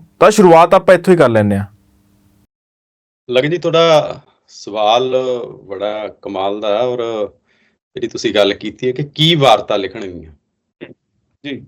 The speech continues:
Speaker 2: ਜਾਂ ਸਤਾਈ ਲਈ ਕੀ ਵਾਰਤਾ ਲਿਖਣਗੀਆਂ, ਇਹ ਤੋਂ ਪਹਿਲਾਂ ਜੇ ਗੱਲ ਕਰੀਏ ਲਗਨ ਜੀ, ਵੀ ਵਾਰਤਾ ਤਾਂ ਇਹਨਾਂ ਚੋਣਾਂ ਨੇ ਲਿਖਤੀ ਹੈ ਔਰ ਲਿਖ ਵੀ ਏਡੀ ਲੰਬੇ ਭਵਿੱਖ ਦੀ ਦਿੱਤੀ ਹੈ ਵੀ ਜਿਹਨੂੰ ਹਮੇਸ਼ਾ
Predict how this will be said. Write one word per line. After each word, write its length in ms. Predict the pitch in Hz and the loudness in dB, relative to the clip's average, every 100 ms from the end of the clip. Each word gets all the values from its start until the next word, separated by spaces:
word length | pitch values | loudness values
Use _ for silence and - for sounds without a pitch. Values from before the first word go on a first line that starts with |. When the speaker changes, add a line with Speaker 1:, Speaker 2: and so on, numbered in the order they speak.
| - | -10
Speaker 2:
ਜਾਂ 320 | 104 139 - | -6 -6 -8
ਸਤਾਈ 600 | - - 123 - 135 147 | -14 -10 -8 0 2 4
ਲਈ 180 | 156 156 | 4 2
ਕੀ 160 | 143 127 | 0 -6
ਵਾਰਤਾ 380 | 107 95 - 98 | -4 -6 -6 -10
ਲਿਖਣਗੀਆਂ, 600 | 95 110 107 104 120 143 - | -10 -12 -14 -12 -12 -12 -6
ਇਹ 100 | 127 | -6
ਤੋਂ 420 | 127 156 156 135 - _ _ _ _ _ _ | -4 -4 -2 -4 -10 _ _ _ _ _ _
ਪਹਿਲਾਂ 260 | 135 170 | 0 2
ਜੇ 100 | 180 | 2
ਗੱਲ 200 | 175 139 | 2 0
ਕਰੀਏ 300 | 139 151 147 | -2 -6 -4
ਲਗਨ 300 | 165 143 139 | -4 -4 -4
ਜੀ, 200 | 139 160 | -6 -8
ਵੀ 440 | 170 175 175 165 - _ _ | -8 -10 -8 -10 -12 _ _
ਵਾਰਤਾ 480 | 92 110 117 - 147 | 0 2 2 0 -2
ਤਾਂ 120 | 147 | 0
ਇਹਨਾਂ 200 | 160 160 | -2 -2
ਚੋਣਾਂ 360 | 165 151 135 139 | -8 -6 -4 -4
ਨੇ 80 | 160 | -6
ਲਿਖਤੀ 540 | 139 117 - 160 139 | -6 -8 -4 -2 0
ਹੈ 180 | 87 - _ _ _ _ _ _ _ _ _ _ _ _ _ _ _ _ - | -2 -8 _ _ _ _ _ _ _ _ _ _ _ _ _ _ _ _ -8
ਔਰ 60 | |
ਲਿਖ 260 | 127 120 123 | -2 -2 -2
ਵੀ 140 | 156 165 | -2 -2
ਏਡੀ 580 | 147 143 165 156 135 123 - _ _ _ _ | -2 -2 -2 -2 -4 -12 -20 _ _ _ _
ਲੰਬੇ 360 | 101 120 123 143 | -6 -4 0 0
ਭਵਿੱਖ 380 | 147 156 139 107 | 0 -4 -6 -4
ਦੀ 100 | 120 | -8
ਦਿੱਤੀ 420 | 117 113 123 123 | -6 -8 -4 -2
ਹੈ 260 | 107 90 - _ _ _ _ _ _ _ | -2 -6 -14 _ _ _ _ _ _ _
ਵੀ 80 | 120 | -8
ਜਿਹਨੂੰ 320 | 139 147 156 | -4 -2 -2
ਹਮੇਸ਼ਾ 760 | 147 147 151 175 165 151 - | -2 -2 0 2 4 4 0